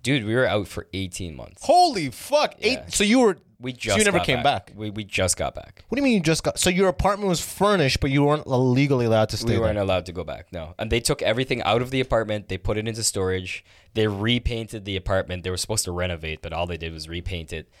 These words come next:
Speaker 1: And then they brought us back. And they left all of our shit in the middle of the apartment, so we had to unpack all of that, in addition to all the new stuff that we had to buy at our new apartment.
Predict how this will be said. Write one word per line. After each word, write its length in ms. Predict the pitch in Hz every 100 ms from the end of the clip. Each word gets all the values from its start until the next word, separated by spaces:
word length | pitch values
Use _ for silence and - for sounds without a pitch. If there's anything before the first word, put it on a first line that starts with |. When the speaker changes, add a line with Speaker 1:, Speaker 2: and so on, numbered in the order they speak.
| _ -
Speaker 1:
And 120 | 98 98
then 100 | 95
they 120 | 87
brought 240 | 82 73
us 100 | 73
back. 420 | - 64 - - _
And 140 | - 98
they 80 | 98
left 240 | 104 107
all 180 | - 117
of 80 | 123
our 100 | 113
shit 300 | - 113 113
in 100 | 110
the 80 | 101
middle 200 | 101 110
of 80 | 120
the 80 | 107
apartment, 400 | - 87 90 90
so 60 |
we 60 | 95
had 80 | 92
to 80 | -
unpack 400 | 92 92 101 95
all 200 | 92 95
of 80 | 101
that, 320 | 92 85 85 - _ _ _
in 100 | 117 120
addition 340 | 110 113 127
to 100 | -
all 260 | - 104 107
the 120 | 101
new 260 | 95 127
stuff 340 | 180 - 104 90
that 100 | 101
we 100 | 95
had 160 | 95 90
to 80 |
buy 280 | 87 82 80
at 200 | 82 82
our 100 | 82
new 240 | 82 117 123
apartment. 540 | - - - 82 78